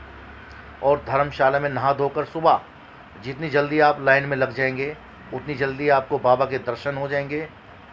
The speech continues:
और मेरे दोस्तों, नहा धोने के बाद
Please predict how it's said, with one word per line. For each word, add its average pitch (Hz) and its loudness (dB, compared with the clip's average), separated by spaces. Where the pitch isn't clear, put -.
और 139 6
मेरे 151 0
दोस्तों, 156 0
नहा 143 2
धोने 143 -4
के 147 -4
बाद 147 4